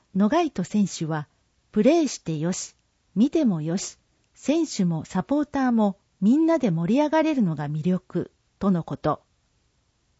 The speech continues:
確かに、サポーターの皆さんの懸命な声援と、それに応えようとする選手の皆さんの姿に、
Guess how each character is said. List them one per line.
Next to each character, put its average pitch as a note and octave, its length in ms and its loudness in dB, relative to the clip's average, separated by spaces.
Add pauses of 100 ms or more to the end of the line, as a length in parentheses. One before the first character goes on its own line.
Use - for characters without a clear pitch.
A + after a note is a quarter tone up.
(300)
確 D4 320 -2
か G#3 120 0
に、 D#3+ 220 -6 (160)
サ G3 200 -2
ポ D#4+ 200 2
ー D#4+ 60 0
タ D#4+ 200 0
ー D#4 40 0
の D4+ 140 -2
皆 C#4+ 240 -2
さ F#3+ 200 -4
ん E3+ 60 -2
の E3 200 -6 (300)
懸 B3+ 180 2
命 D#4+ 400 2
な C#4 160 2
声 B3 200 -2
援 B3 380 4
と、 F#3+ 280 -4 (400)
そ A3 160 0
れ D#4 160 4
に D4+ 200 2
応 G#3 140 -4 (100)
え E4 140 4
よ D#4 180 2
う C4 40 -2
と E3+ 140 -4
す - 200 -6
る E3 100 -4
選 C#4+ 280 -2
手 - 160 -4
の E3+ 120 0
皆 F3+ 220 0
さ B3+ 180 -2
ん F3+ 120 2
の D#3+ 80 -4
姿 F#3+ 420 -4
に、 D#3 220 -4